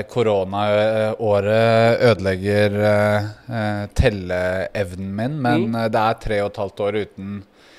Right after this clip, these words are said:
Speaker 1: Og jeg sier rus,
Speaker 2: Ja.
Speaker 1: for at jeg mener hovedsakelig alkohol,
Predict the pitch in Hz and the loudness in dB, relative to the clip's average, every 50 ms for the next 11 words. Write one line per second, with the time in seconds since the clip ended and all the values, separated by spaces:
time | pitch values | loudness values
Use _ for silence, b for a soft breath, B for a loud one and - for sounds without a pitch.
0 | b b b b b b 127 131 131 143 156 175 180 175 - - 135 117 117 123 | b b b b b b 0 4 4 6 6 4 4 0 -4 -4 -2 -2 -2 -2
1 | 113 113 123 160 180 - - - - - - - - 160 147 135 120 - - - | -2 -2 -4 -4 -4 -6 -10 -12 -14 -16 -16 -8 -4 -4 -4 -4 -6 -10 -16 -2
2 | - 135 135 131 147 147 156 156 147 131 113 107 110 113 110 113 120 120 - - | 2 2 4 6 4 2 2 2 2 2 2 0 -2 -2 -2 -2 -2 -4 -2 -2
3 | - 110 101 98 - - 117 110 107 107 - - 117 110 117 131 160 185 190 | 0 0 0 0 -2 -2 0 0 0 0 0 -2 -2 0 2 2 2 2 0